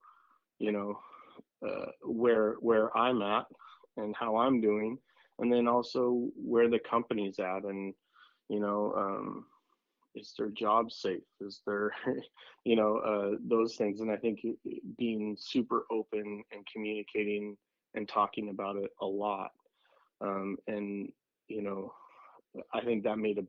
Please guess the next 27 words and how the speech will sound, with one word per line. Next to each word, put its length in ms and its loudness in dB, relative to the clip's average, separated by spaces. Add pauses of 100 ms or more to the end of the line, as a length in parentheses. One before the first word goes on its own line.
big 220 0
difference. 540 -4
And, 340 -8 (640)
uh, 320 -4 (180)
I, 100 -6 (600)
yeah, 380 -2
I 60 -4 (100)
think, 180 -6
I 60 -6
think 220 -6
it, 100 -4 (100)
it, 140 -6 (300)
it 160 0
really 560 6
cemented 640 2
it 160 -2
this 260 -2
year 220 2
that, 240 -4
oh, 380 -4 (260)
yeah, 240 0
that 240 0 (760)
communication 680 -2
is 180 -8
everything 500 -6
on 140 -8
that. 160 -10